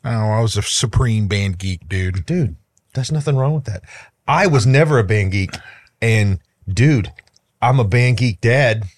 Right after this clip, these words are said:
Speaker 2: for sure, right? Like, I'm down. I love watching him play. I love watching the team do their thing.
Speaker 1: Yeah.
Speaker 2: You know, I can't wait to see their show. And, you know,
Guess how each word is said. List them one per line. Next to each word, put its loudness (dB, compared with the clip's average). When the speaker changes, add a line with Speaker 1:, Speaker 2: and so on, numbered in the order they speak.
Speaker 2:
for -4
sure, 0
right? 0
Like, -2
I'm 0
down. 0
I -2
love 2
watching 0
him -4
play. 0
I 0
love -4
watching -4
the -6
team -2
do 0
their -2
thing. 0
Speaker 1:
Yeah. -2
Speaker 2:
You -2
know, 2
I 0
can't 0
wait 0
to -6
see -4
their -2
show. 2
And, -6
you -4
know, -2